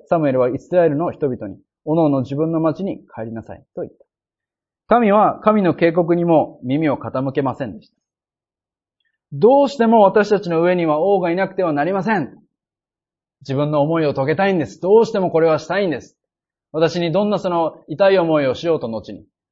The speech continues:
どうしてもこれをやりたいんです。神はものすごい優しい方だから、私たちを無理やりにご自分に向けるようなことはなさいません。無理やりに向けても私たちが愛さないのを知ってるから。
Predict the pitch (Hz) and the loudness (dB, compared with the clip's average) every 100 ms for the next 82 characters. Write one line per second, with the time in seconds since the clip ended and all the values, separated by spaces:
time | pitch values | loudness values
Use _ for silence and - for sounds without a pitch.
0 | _ 147 175 175 170 139 131 127 120 113 | _ 0 2 0 -2 -2 0 0 0 -2
1 | 131 107 107 _ _ _ _ _ _ _ | -4 -6 -14 _ _ _ _ _ _ _
2 | _ _ - 226 208 156 180 196 254 247 | _ _ -2 0 2 2 0 0 2 4
3 | 165 160 208 214 185 165 160 120 131 104 | 4 0 -4 -4 -2 -2 -2 -2 -2 -4
4 | - _ _ _ _ _ _ _ 143 202 | -10 _ _ _ _ _ _ _ -4 0
5 | 196 151 151 135 147 196 214 220 220 - | 0 -2 -4 -2 0 0 2 0 -2 -6
6 | - 139 156 160 165 165 160 156 180 180 | -12 -8 -6 -4 -4 -4 -4 -2 -2 -2
7 | 156 117 113 101 90 117 113 117 107 90 | -4 -8 -10 -12 -14 -12 -12 -12 -16 -18
8 | _ _ _ _ _ _ _ _ _ _ | _ _ _ _ _ _ _ _ _ _
9 | _ _ _ _ _ _ _ _ - 139 | _ _ _ _ _ _ _ _ -6 0
10 | 151 156 156 151 151 151 123 120 139 127 | 0 0 -2 -2 -2 -2 -4 -4 -8 -10
11 | - - 117 151 123 101 - - 117 95 | -10 -6 -6 -6 -10 -12 -16 -14 -14 -14